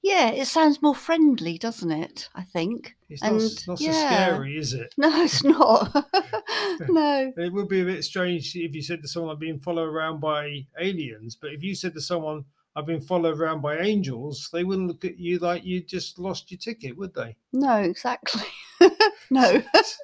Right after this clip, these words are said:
Speaker 2: s-, so it's how we perceive our language and the language we use and what feels comfortable, whether we see an angel as an angel or whether we see it as an extraterrestrial.
Speaker 1: Yeah,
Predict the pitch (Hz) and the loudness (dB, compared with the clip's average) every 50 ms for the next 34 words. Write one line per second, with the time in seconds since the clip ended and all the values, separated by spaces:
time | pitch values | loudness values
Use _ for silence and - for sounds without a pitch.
0 | - 415 - - - 392 392 359 330 320 - - - 208 208 - 202 190 - - | -12 -10 -8 -4 4 8 8 8 8 8 4 2 4 4 4 2 0 -2 -2 0
1 | - 226 220 214 202 202 - - - 180 - - - 196 190 185 180 156 165 160 | 0 2 2 2 0 -2 -4 -4 -6 -4 -4 -2 -2 0 0 0 0 0 0 0
2 | 165 165 165 165 175 180 180 170 151 139 127 107 127 147 151 151 147 143 151 156 | 0 2 0 0 2 0 0 0 -2 -4 -4 -4 -6 -8 -8 -8 -8 -6 -4 -4
3 | 160 165 160 151 156 143 - 117 143 139 139 143 156 175 180 160 135 120 113 110 | -4 -4 -4 -4 -4 -6 -6 -8 -8 -8 -6 -4 -2 -2 -2 -2 -4 -6 -10 -14
4 | 107 - - _ _ _ _ - 147 156 170 175 - - - - 175 160 160 139 | -16 -18 -20 _ _ _ _ -10 -6 -4 -4 -4 -4 -8 -8 -8 -6 -4 -4 -6
5 | 139 - _ - - 185 190 190 185 185 175 151 156 120 113 107 101 - _ _ | -8 -12 _ -10 -6 -2 -2 0 -2 -2 -4 -8 -8 -8 -8 -12 -16 -20 _ _
6 | _ _ _ _ _ _ - _ _ _ - 175 175 151 156 160 151 160 160 160 | _ _ _ _ _ _ -20 _ _ _ 0 0 0 0 0 -2 -2 -2 -2 -4
7 | 147 - - 175 165 160 160 165 165 165 170 160 143 135 139 151 147 139 139 127 | -4 -4 -2 -2 -2 -2 -4 -4 -4 -2 -2 -4 -4 -6 -6 -6 -4 -4 -6 -8
8 | 123 - _ - 143 147 147 143 139 131 131 131 131 139 156 185 196 196 180 202 | -10 -14 _ -12 -10 -8 -6 -6 -6 -8 -8 -10 -8 -6 -4 -2 -2 0 0 0
9 | 226 269 277 - _ _ _ _ _ _ _ _ _ _ _ - 156 156 165 165 | -2 -2 -4 -10 _ _ _ _ _ _ _ _ _ _ _ -6 0 2 2 2
10 | 165 139 143 160 156 147 - - 165 156 156 156 151 139 - - 170 147 135 131 | 2 2 -2 -4 -4 -4 -4 -4 -2 -2 -2 -4 -6 -8 -8 -6 -6 -6 -6 -6
11 | 160 156 135 123 - - - 135 139 - 151 151 139 131 - - - 123 110 107 | -8 -8 -10 -12 -14 -16 -16 -16 -12 -8 -8 -8 -6 -8 -10 -12 -12 -14 -16 -16
12 | 107 - _ _ _ _ _ _ _ _ _ _ _ _ _ _ - 208 196 170 | -18 -20 _ _ _ _ _ _ _ _ _ _ _ _ _ _ -2 -2 -2 -2
13 | 170 | -2